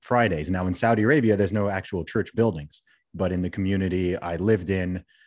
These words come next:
we would have church services either in the school gymnasium or in the community theater.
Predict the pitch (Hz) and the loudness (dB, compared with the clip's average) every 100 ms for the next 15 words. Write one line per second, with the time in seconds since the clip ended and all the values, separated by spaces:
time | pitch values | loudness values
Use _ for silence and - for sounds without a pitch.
0 | _ - 87 90 85 90 - 104 95 - | _ -8 -4 -2 -2 -4 -2 -2 -2 -2
1 | 92 85 - 92 85 113 101 95 92 90 | -2 -2 -4 -4 -4 -4 -2 -2 -2 -4
2 | - 95 85 85 82 101 110 135 147 160 | -4 -4 -2 -2 -2 0 2 2 2 -2
3 | _ _ _ _ 104 104 101 - 107 98 | _ _ _ _ 0 2 2 0 -2 -2
4 | 98 95 - 98 101 92 87 82 78 _ | -2 -2 -2 -2 0 0 -2 -4 -6 _
5 | - 104 95 73 | -2 0 0 -2